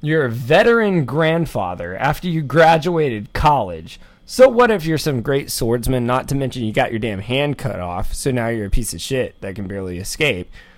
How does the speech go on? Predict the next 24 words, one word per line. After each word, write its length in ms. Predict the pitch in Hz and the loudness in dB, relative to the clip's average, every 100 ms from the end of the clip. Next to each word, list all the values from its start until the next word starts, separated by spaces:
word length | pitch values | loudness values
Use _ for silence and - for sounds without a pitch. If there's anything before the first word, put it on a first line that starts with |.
| - _ _ - | -20 _ _ 2
But 220 | 170 180 | 4 6
you're 120 | 165 | 4
<laughs> 140 | 147 - | 2 6
going 160 | 240 | 6
up 160 | 208 208 | 6 2
to 60 | 147 | 0
your 140 | 123 | -2
veteran 480 | 143 160 175 175 135 | 2 4 4 2 0
grandfather 640 | 131 135 147 143 120 123 | 0 0 2 2 2 0
and 160 | 123 123 | -4 -2
saying, 280 | 147 131 120 - - - | -2 -2 -4 -10 -20 -6
"I'm 300 | - 185 233 | 2 4 4
the 80 | 139 | 2
shit. 600 | 107 - - 196 160 117 - - - - | 0 -2 2 2 2 -2 -12 -20 -18 2
You 180 | 190 262 | 6 6
should 200 | - 240 | 6 2
work 300 | 165 196 135 | 4 4 2
for 200 | - 143 | -2 -2
me." 480 | 135 180 180 113 110 - | 2 2 2 0 -4 0
And 120 | 190 | 4
he's 180 | 247 254 | 6 6
thinking, 320 | 233 214 147 - - - - | 4 2 -2 -10 -18 -20 -12
"Well, 420 | - 165 190 233 | 2 4 6 4
fuck. 560 | 254 - - 494 - - | 0 0 4 4 4 -2